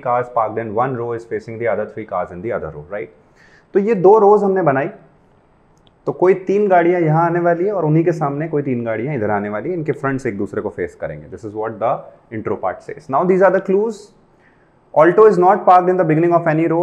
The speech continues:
Esteem is second to the right of I ten। Punto, which is, who is the neighbor of Alto, is parked diagonally opposite to I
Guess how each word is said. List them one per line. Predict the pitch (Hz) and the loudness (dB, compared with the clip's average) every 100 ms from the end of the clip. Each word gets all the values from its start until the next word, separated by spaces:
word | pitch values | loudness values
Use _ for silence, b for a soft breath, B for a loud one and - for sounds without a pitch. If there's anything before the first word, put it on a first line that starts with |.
| 143 | 0
Esteem | 143 - 175 175 147 | -2 -2 0 0 -2
is | 139 | -2
second | 151 147 | -4 -2
to | 147 | -2
the | 135 | 0
right | 131 135 | 0 0
of | 131 | 2
I | 120 120 | 0 0
ten। | 131 131 127 | -2 -4 -6
Punto, | 123 123 139 135 120 110 | -6 -2 0 0 -2 -8
which | 117 131 | -4 -4
is, | 120 - | -4 -4
who | 127 | -4
is | 117 | -2
the | 120 | -2
neighbor | 131 131 127 | 0 0 0
of | 123 117 | 0 -2
Alto, | 117 127 | -2 -6
is | 120 | -4
parked | 123 117 | -4 0
diagonally | 107 110 117 123 127 | 0 0 -2 -4 -4
opposite | 120 110 117 | -2 -4 -4
to | |
I | 120 | -4